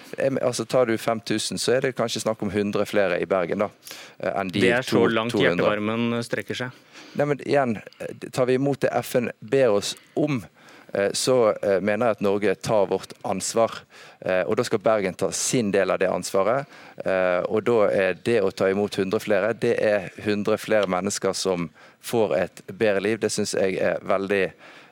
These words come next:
Speaker 1: eh, viktig og, og bra, jeg. Eh, men det er klart at vi kan ikke ta imot alle i Norge og i Bergen.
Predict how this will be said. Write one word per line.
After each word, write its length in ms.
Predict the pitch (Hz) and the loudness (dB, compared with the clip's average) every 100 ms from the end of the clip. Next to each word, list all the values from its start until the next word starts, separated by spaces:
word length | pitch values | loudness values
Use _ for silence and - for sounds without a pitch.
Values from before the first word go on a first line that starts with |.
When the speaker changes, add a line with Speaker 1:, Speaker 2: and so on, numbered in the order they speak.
| - | -6
Speaker 1:
eh, 640 | 90 85 80 82 80 82 78 | -2 0 0 0 0 -2 -2
viktig 400 | 95 - - 98 | -6 -8 -2 0
og, 320 | 92 87 76 | 0 0 -2
og 80 | 90 | -4
bra, 220 | - 123 120 | 0 2 4
jeg. 180 | 92 - - - - - | 0 -6 -18 -18 -10 -2
Eh, 180 | 92 - | 0 0
men 100 | 101 | -2
det 80 | 107 | -2
er 100 | - | 2
klart 260 | 127 - | 2 0
at 120 | 95 | -4
vi 60 | - | -6
kan 140 | - | -6
ikke 180 | 104 - 90 | -6 -2 -2
ta 40 | |
imot 340 | 90 101 - - _ - | 0 -2 -6 -20 _ -2
alle 360 | 101 98 104 90 - | 0 2 0 0 -2
i 80 | 98 | 0
Norge 380 | 92 98 95 - | 0 0 0 0
og 140 | 101 | 0
i 20 | |
Bergen. 460 | 98 101 98 113 | 2 0 0 -2